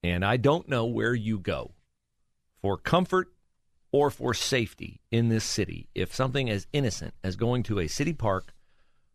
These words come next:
or going to a swimming pool is possibly going to be the last place you ever visit, because it is quite possible you could end up dead.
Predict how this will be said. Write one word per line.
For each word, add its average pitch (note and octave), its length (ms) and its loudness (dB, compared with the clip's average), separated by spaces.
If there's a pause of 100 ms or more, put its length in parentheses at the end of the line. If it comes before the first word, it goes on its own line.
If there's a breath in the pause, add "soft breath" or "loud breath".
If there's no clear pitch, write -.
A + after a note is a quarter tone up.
(120)
or G#2+ 160 -2
going C3 300 2
to B2 180 0
a G2 80 -2
swimming C#3+ 400 -2
pool - 320 -20 (1400)
is G#2+ 100 -2
possibly A#2 840 0 (640)
going A#2+ 300 2
to G#2+ 100 -2
be G2+ 300 2
the G2 160 -4
last G#2 560 0 (160)
place G2+ 380 -2
you G2 120 0
ever F#2 220 -2
visit, F2+ 380 -6
because G2+ 340 -4
it G#2+ 80 -2
is G2 100 -6
quite G#2 280 -2
possible A2 420 -4
you A2 100 0
could A#2 140 0
end A#2+ 180 0
up C3 140 -2
dead. - 300 -2